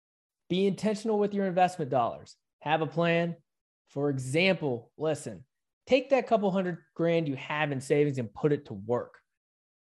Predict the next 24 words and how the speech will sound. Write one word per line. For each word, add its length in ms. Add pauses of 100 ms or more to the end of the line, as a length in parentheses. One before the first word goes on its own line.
Throw 260
it 80
in 100
an 120
infinite 360
banking 360
policy 720 (240)
where 180
it 140
gets 280
five 340
percent 360
interest. 520 (760)
Borrow 420
against 300
that 220
policy. 640 (300)
Use 220
half 340
to 80
start 440 (380)
a 120
passive 500
franchise, 640